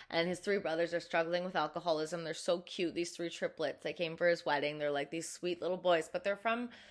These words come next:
a really, like, they're from Florida. It's dark. And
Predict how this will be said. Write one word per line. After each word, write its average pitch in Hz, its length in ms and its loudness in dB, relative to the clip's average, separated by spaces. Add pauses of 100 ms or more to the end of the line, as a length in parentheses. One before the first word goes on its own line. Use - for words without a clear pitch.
(260)
a 214 100 -2
really, 226 380 2 (160)
like, 196 160 0
they're 233 100 -4
from 254 220 -6
Florida. 143 680 2
It's - 240 -8
dark. 156 560 2
And 160 420 -2